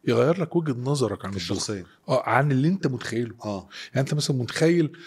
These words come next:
Speaker 1: مثلًا واحد بمواصفات ما معينة،
Speaker 2: مم.
Speaker 1: لكن تيجي تقابل واحد تلاقي نبرة صوته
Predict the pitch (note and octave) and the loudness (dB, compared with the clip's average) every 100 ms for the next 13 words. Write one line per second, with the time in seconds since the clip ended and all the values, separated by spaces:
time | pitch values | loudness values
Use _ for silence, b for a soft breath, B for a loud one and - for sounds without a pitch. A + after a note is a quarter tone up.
0 | B B C#3 D3 D#3+ C3+ B2 D3 D3 D3+ | B B -4 -2 -2 -2 -2 0 2 0
1 | C3 A#2+ A#2 A2 A#2+ C#3+ C#3+ D3 C#3 A#2+ | -2 -2 -2 0 0 0 0 -2 -2 -2
2 | G2 G#2 D3+ A2 G2+ E2+ - - B2 - | -4 -4 -4 -2 -4 -6 -10 -2 -2 0
3 | A#2+ - G3+ F#3 F3 F#3+ D3+ E3 F3+ D#3+ | -4 0 0 2 2 2 2 2 0 -2
4 | - _ _ _ _ _ _ _ - D3 | -4 _ _ _ _ _ _ _ -6 0
5 | C#3+ D3+ C#3 G2+ - D3 - | 2 2 0 -4 0 0 0